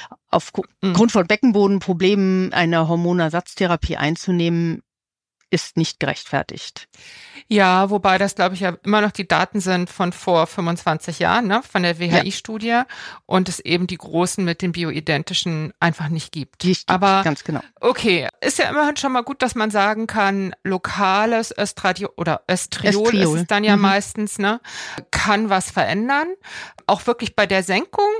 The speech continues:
Speaker 2: oder dann nur bei dem Symptom Harninkontinenz? Kann man das unterscheiden?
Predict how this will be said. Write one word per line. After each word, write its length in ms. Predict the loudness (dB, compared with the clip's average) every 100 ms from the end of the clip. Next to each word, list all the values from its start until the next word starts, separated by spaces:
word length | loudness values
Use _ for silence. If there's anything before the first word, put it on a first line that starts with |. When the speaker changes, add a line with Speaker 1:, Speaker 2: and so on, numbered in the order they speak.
| 0
Speaker 2:
oder 240 | 2 2
dann 180 | 2 0
nur 160 | 0 0
bei 160 | 0
dem 160 | 0 -4
Symptom 680 | -6 -10 -4 -2 0 0 0
Harninkontinenz? 1120 | -4 -4 -10 -8 -8 -8 -10 -10 -12 -16 -20 _ -6
Kann 100 | 0
man 140 | 0
das 100 | -2
unterscheiden? 640 | -6 -6 -4 0 0 -2